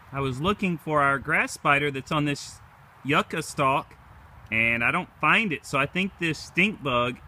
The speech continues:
ate our spider. All right, not really. Uh, we are gonna take a look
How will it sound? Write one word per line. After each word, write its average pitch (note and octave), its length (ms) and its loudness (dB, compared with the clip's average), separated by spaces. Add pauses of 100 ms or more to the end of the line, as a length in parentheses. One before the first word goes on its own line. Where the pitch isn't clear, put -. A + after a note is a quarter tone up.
(120)
ate D3+ 520 0 (1200)
our G2 180 0
spider. A#2 680 0 (1200)
All C3+ 280 2
right, F2+ 300 -4 (120)
not C3+ 320 0
really. G#2+ 380 -4 (640)
Uh, D3 240 4
we F3+ 100 4
are G#3 140 6
gonna A3+ 160 -4
take G3 220 2
a F#3+ 40 2
look G3 380 0